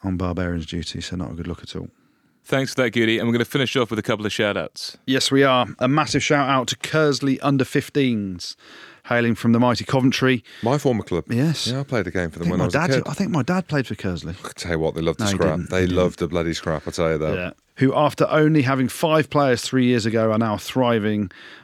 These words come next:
Speaker 1: and even won their first game last week. Big shout out to all the parents and kids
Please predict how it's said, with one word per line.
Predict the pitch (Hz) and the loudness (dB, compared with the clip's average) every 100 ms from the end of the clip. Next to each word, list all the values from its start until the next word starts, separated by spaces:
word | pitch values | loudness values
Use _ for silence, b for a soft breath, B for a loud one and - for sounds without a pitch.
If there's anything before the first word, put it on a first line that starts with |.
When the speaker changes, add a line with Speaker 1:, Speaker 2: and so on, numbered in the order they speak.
| - | -4
Speaker 1:
and | 113 | -2
even | 104 104 | 2 2
won | 104 | 2
their | 104 98 | 0 0
first | 113 104 | -2 -2
game | - 110 104 | 0 0 0
last | 101 - | -2 -2
week. | 107 101 | -2 0
Big | 160 143 | 0 2
shout | 160 143 131 | 2 2 0
out | |
to | 127 | 0
all | 143 | 0
the | 123 | 2
parents | 127 120 104 113 | 2 2 0 -2
and | - | -2
kids | - 123 104 - | 0 -2 -2 -8